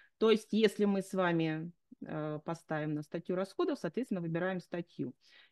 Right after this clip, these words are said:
Если мы выбираем с вами на производство,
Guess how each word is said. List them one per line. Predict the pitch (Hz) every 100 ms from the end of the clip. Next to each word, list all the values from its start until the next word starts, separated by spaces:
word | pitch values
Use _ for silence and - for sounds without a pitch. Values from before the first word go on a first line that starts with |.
| -
Если | 196 254 - 208 185 170
мы | 185 185 165
выбираем | 156 165 185 185 165
с | 156 -
вами | 165 156 147 147 - - -
на | 180 175
производство, | 165 156 156 156 139 143 - 226 311 381